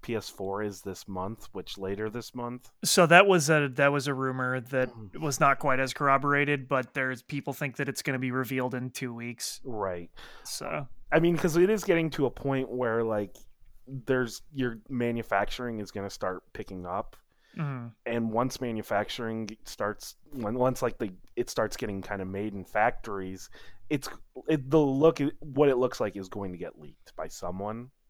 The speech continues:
Speaker 2: Yeah, yeah.
Speaker 1: So, like, I think Sony's gonna wanna get ahead of th-, that before, you know, some random person in a factory leaks it. That would be my assumption, at least, so.
Speaker 2: I would hope so.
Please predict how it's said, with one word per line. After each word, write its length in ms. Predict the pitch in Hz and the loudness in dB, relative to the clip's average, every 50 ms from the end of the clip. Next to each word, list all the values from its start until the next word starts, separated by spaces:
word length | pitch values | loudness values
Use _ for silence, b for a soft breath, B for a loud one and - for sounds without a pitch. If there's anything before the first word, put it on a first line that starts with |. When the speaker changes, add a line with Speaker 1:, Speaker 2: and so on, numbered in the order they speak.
| _ _ - | _ _ -4
Speaker 2:
Yeah, 300 | 185 160 147 127 120 120 | -2 -2 -2 -2 -4 -8
yeah. 180 | 131 131 139 151 - _ _ - | -10 -10 -10 -12 -14 _ _ -16
Speaker 1:
So, 400 | - - - - 123 113 110 104 | -12 -8 -2 0 2 2 2 2
like, 220 | 104 104 104 - | 2 0 0 2
I 60 | 113 | -2
think 240 | 113 - 127 120 107 - - - | -2 -2 -4 -6 -6 -8 -12 -10
Sony's 360 | - - 110 107 104 98 - | -6 -4 -2 -2 -4 -4 -6
gonna 160 | 107 101 101 | -6 -6 -6
wanna 220 | 98 95 90 90 | -4 -6 -6 -6
get 160 | 85 92 85 82 | -8 -8 -8 -8
ahead 280 | - - - 92 87 87 | -8 -8 -8 -6 -6 -6
of 180 | 85 82 80 _ - - - | -8 -10 -12 _ -20 -20 -20
th-, 120 | 90 85 80 - - - _ - 208 180 175 | -20 -20 -20 -20 -20 -20 _ -18 -18 -12 -10
that 360 | 180 85 - 175 87 - - - - | -8 -8 -6 -6 -6 -6 -8 -10 -16
before, 640 | - - - - - 82 85 90 85 82 82 80 80 | -18 -18 -18 -16 -16 -14 -12 -12 -12 -12 -14 -16 -16
you 80 | 80 85 | -18 -18
know, 140 | 80 82 80 - - - B B B B B B B B B | -16 -16 -16 -18 -18 -18 B B B B B B B B B
some 280 | - - 120 104 98 98 | -6 -4 -4 -4 -2 -2
random 340 | 104 101 95 92 95 92 92 | -2 -2 -2 -2 -6 -8 -8
person 420 | - 104 104 95 - - 92 90 | -8 -8 -8 -8 -8 -12 -10 -8
in 120 | 90 90 | -8 -6
a 80 | 90 87 | -8 -8
factory 640 | - - - 92 87 87 87 - - 80 78 78 76 76 | -10 -10 -8 -6 -4 -4 -6 -8 -12 -14 -14 -14 -12 -12
leaks 340 | 76 80 78 - - - | -14 -14 -16 -16 -20 -18
it. 180 | 82 82 85 - - - - 104 - - - - | -14 -12 -10 -8 -8 -8 -10 -12 -18 -14 -2 2
That 160 | 120 120 113 | 2 4 4
would 80 | 104 | 2
be 100 | 98 104 101 | -2 -4 -6
my 140 | 98 98 85 | -6 -6 -8
assumption, 480 | 82 - - 92 87 85 - - 82 | -10 -10 -8 -10 -10 -10 -12 -14 -14
at 160 | 82 76 - | -14 -14 -16
least, 320 | 78 78 78 82 - - - | -16 -18 -18 -16 -18 -16 -16
so. 240 | - 78 80 82 85 180 | -14 -14 -14 -6 4 6
Speaker 2:
I 80 | 196 | 6
would 120 | 202 170 139 | 6 6 4
hope 200 | 135 143 143 135 | 2 0 0 0
so. 360 | - - 127 113 110 113 - | -2 -6 -6 -6 -8 -10 -14